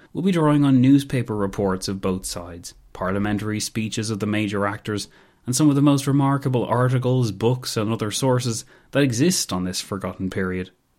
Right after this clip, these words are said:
Of particular note is a very readable book by Wilbur Jones called The American Problem in British Diplomacy, eighteen forty-one to sixty-one, while a brilliant survey of Palmerston's policy during the period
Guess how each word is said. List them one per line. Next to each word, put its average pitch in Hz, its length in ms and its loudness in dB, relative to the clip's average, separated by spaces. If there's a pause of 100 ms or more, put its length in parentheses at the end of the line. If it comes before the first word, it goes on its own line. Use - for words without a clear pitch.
(280)
Of 135 340 2
particular 123 580 0
note 110 400 0
is 123 240 2
a 127 180 2
very 127 340 0
readable 117 400 2
book 110 320 -2
by 120 200 0
Wilbur 101 500 0
Jones 117 600 0
called 98 640 -4
The 107 120 -2
American 104 540 -2
Problem 110 480 0
in 104 140 0
British 98 360 -2
Diplomacy, 120 680 0 (300)
eighteen 101 400 2
forty-one 95 600 -2
to 95 80 -10
sixty-one, 101 680 -2 (240)
while 92 220 -4
a 87 60 -8
brilliant 90 560 -4
survey 104 540 0
of 123 160 -2
Palmerston's 95 580 -6
policy 101 540 -4 (280)
during 95 420 0
the 92 80 -2
period 147 480 0